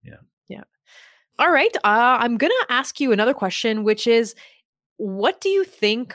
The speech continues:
Speaker 2: we should be talking about that we're not talking about? So us who are in this industry, we, you know, we have a lot of challenges. We're in our,
Speaker 1: Mm-hmm.
Speaker 2: you know, in our local markets. What should, what ball should we have our eye on that maybe we don't?
Speaker 1: Wow, uh, that, that's a great question.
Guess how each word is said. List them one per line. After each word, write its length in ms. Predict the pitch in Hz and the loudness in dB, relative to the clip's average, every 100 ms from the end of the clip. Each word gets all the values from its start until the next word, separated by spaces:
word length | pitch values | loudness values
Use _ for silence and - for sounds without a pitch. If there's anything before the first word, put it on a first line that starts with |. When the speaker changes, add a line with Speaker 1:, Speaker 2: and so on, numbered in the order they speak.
| - | -12
Speaker 2:
we 240 | 202 208 214 | -8 -4 -4
should 280 | - 220 | -2 -2
be 120 | 190 180 | -4 -12
talking 440 | - 196 - 185 | -8 -8 -8 -8
about 400 | 180 165 170 - | -2 -2 -2 -4
that 180 | 180 170 | -6 -4
we're 140 | 165 | -8
not 340 | 156 139 131 - | -6 -10 -10 -12
talking 360 | - - - | -18 -18 -20
about? 200 | - - _ _ - - | -18 -18 _ _ -20 -18
So 120 | - 226 | -4 -2
us 300 | 196 262 - | 0 -2 -2
who 140 | 269 | 0
are 120 | 233 | 2
in 160 | 208 202 | 2 0
this 200 | 185 - | -4 -6
industry, 540 | 180 175 175 - 175 156 | -10 -8 -10 -8 -10 -8
we, 120 | 165 | -10
you 220 | 139 180 | -10 -10
know, 100 | 160 | -10
we 120 | 156 | -8
have 100 | 156 | -8
a 40 | 165 | -6
lot 140 | 135 | -8
of 60 | - | -6
challenges. 680 | 233 220 208 196 196 180 175 | -4 -2 -2 -2 -2 -2 -4
We're 240 | 175 170 | -4 -2
in 100 | 165 | -2
our, 240 | 156 151 | -2 -4
Speaker 1:
Mm-hmm. 80 | - | -6
Speaker 2:
you 80 | 175 | -8
know, 120 | 160 | -8
in 80 | 160 | -6
our 120 | 160 | -6
local 320 | 170 170 175 | -4 -4 -6
markets. 580 | 160 196 220 220 208 - - - - | -2 -2 0 -2 -2 -6 -18 -20 -14
What 340 | 185 214 269 | -2 0 0
should, 300 | - 285 202 - | -2 -6 -6 -12
what 260 | 185 226 226 - | -4 -4 -4 -4
ball 240 | 185 196 | 0 0
should 180 | 196 185 | -2 -8
we 80 | 185 | -6
have 180 | 175 170 | -4 -4
our 220 | 170 - | -4 -2
eye 260 | 156 165 156 | -4 -4 -6
on 300 | 139 147 151 | -8 -10 -10
that 140 | - | -8
maybe 240 | 160 147 | -8 -10
we 160 | 139 139 | -12 -14
don't? 440 | 139 123 _ _ _ _ _ _ _ _ _ _ | -14 -16 _ _ _ _ _ _ _ _ _ _
Speaker 1:
Wow, 560 | 92 78 92 98 - - | -10 -6 -4 -4 -6 -14
uh, 180 | 98 87 | -12 -12
that, 220 | 92 98 | -10 -10
that's 260 | 92 92 - | -8 -10 -10
a 60 | 92 | -10
great 280 | 98 92 | -6 -8
question. 640 | - 101 101 - 104 85 | -6 -6 -6 -6 -8 -8